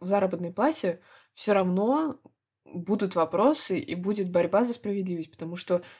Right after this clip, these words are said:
всегда есть за что бороться, и всегда возникают новые вопросы и новые проблемы.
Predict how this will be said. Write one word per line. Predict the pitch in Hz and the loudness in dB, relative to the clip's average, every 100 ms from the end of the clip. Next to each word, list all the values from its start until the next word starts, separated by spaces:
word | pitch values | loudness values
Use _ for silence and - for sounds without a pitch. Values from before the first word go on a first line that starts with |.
| _ - | _ -10
всегда | - 185 196 | -4 -2 0
есть | 214 208 190 | 0 -2 -2
за | 180 | 0
что | 175 | 0
бороться, | 175 160 196 247 190 | -2 0 0 0 -4
и | |
всегда | - 170 185 185 180 - _ | -6 0 2 2 0 -14 _
возникают | 180 185 196 208 196 | -4 0 4 4 4
новые | 196 185 170 | 2 2 4
вопросы | 165 208 277 285 180 | 2 4 2 2 0
и | |
новые | 185 214 202 | 0 0 0
проблемы. | 185 175 165 139 120 | 0 -2 -4 -6 -10